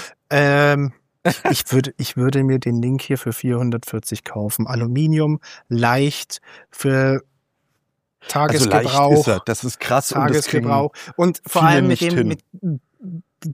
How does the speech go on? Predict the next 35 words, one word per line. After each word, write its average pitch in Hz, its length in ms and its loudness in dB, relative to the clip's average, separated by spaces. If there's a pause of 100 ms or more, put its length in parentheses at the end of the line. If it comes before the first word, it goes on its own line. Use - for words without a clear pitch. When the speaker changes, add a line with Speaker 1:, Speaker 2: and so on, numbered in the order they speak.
(140)
Speaker 1:
den 165 160 2
finde 180 320 0
ich 165 120 -4
von 156 140 -2
der 143 120 0
Qualität 139 640 -2
her, 165 100 -2
von 143 200 -4
dem, 156 160 -2
was 147 140 -4
ich 139 100 -8
jetzt 147 160 -6
gefühlt 156 400 -4
habe, 135 180 -6
finde 131 180 -4
ich 120 80 -8
den 113 180 -8
toll. 160 280 -2 (460)
Der 156 180 4
ist 160 160 -2
preislich 180 480 2
super 170 220 -2
interessant. 147 340 -2
Der 147 80 0
Blackview 156 360 -4
für 143 120 -4
zweihundertdreißig 147 640 -2
oder 143 140 -2
zweihundertfünfzig 147 760 -4
würde 143 160 0
ich - 80 -4
aber 147 100 4
persönlich 135 400 -2
nicht - 220 -6
nehmen. 98 280 -14